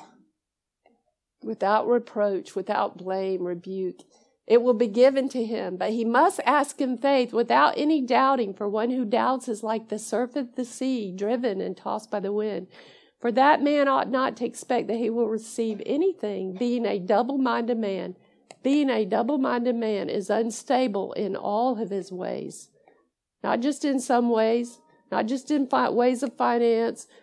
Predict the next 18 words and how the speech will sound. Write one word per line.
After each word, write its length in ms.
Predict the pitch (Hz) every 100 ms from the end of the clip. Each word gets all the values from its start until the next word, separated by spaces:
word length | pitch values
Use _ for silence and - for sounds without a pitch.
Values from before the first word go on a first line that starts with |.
| _
not 160 | 220 226
just 240 | 277 -
in 180 | 302 269
ways 300 | 254 262 233
of 100 | 220
relation-, 640 | 247 247 254 240 240 - -
relationship. 1080 | 196 208 233 240 262 254 220 - - - - _ _
If 140 | - 202
you 200 | 254 302
are 100 | 302
double-minded, 960 | 262 277 277 320 285 247 233 202 185
you 260 | 190 220 254
are 200 | 226 220
unstable 840 | - 262 269 - 226 220 185 196 -
in 260 | 196 185
every 800 | - 226 220 214 214 247 247 240 -
area 640 | 226 214 208 202 196 - -
of 380 | 196 190 185